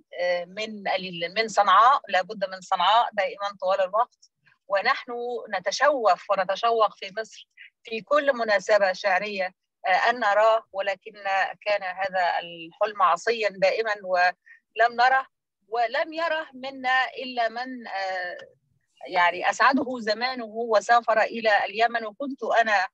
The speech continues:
آه، إحدى، آه، المحظوظات و، آه، من بين المحظوظين الذين سافروا إلى اليمن، آه،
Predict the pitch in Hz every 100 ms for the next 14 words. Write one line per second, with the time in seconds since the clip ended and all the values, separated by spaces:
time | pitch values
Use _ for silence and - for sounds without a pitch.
0 | _ _ _ - 180 175 170 170 - -
1 | 269 226 226 220 202 180 - 170 170 170
2 | 165 - 185 190 196 190 196 240 254 226
3 | 202 180 - - _ _ _ _ - 180
4 | 180 185 196 262 226 208 196 196 196 226
5 | 226 196 185 170 214 214 202 185 - 208
6 | 208 185 196 190 190 233 240 226 _ _
7 | _ _ - 175 180 175 170 170 180